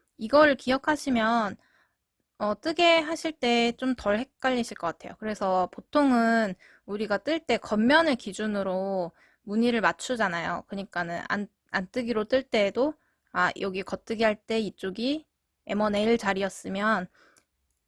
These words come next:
안뜨기를 뜨면서 올 때 여기서 그러면 엠원 엘피를 하고 여기서는 엠원 알피를 하고 이제 이런 식으로 떠주시면 되거든요. 그래서 그것만,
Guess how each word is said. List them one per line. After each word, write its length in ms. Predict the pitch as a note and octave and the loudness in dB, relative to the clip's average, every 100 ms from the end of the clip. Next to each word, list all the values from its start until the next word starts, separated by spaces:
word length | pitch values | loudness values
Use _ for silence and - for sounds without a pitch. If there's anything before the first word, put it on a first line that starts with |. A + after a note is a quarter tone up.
| _ _ _ _ - | _ _ _ _ -6
안뜨기를 500 | G#3 C4 C4 B3 A#3+ | -4 -2 0 0 2
뜨면서 360 | C4 C4 B3+ | 0 2 0
올 140 | F#3 F3+ | -2 -2
때 360 | - - D4 - - | -2 0 0 -6 -6
여기서 360 | G#3 G3 G3+ G#3 | -4 -2 -4 -4
그러면 480 | G#3 G#3 B3+ D4+ - _ _ | -2 0 0 0 -6 _ _
엠원 300 | G3 G#3 G3 | -2 0 0
엘피를 460 | F#3+ G#3 - B3 A#3 | 0 -2 -2 0 0
하고 480 | A3 F3+ F3 A#3+ _ _ _ _ _ _ G3+ | -2 -2 -6 -6 _ _ _ _ _ _ -4
여기서는 580 | F#3 F#3+ F#3+ G#3 B3+ | -4 -4 -4 0 0
엠원 260 | G3 G3+ F#3+ | 0 0 2
알피를 440 | F3 F#3 C4 A#3+ | 0 0 -4 -4
하고 340 | G#3+ G3+ - C4 | -4 -8 -8 -8
이제 160 | G#3 G3+ | -4 -2
이런 280 | G3+ A3+ B3 | 2 2 2
식으로 280 | A#3+ G3+ F#3+ | 0 -6 0
떠주시면 600 | A#3+ C4 C4+ A#3+ G3+ G3 | 0 0 -2 -2 -4 -6
되거든요. 520 | G#3 F#3 F#3+ A3+ - - _ | -8 -8 -8 -8 -10 -12 _
그래서 180 | - - | -18 -16
그것만, 720 | G#3 G#3 A3 G#3 A3 B3 | -8 -4 0 4 4 2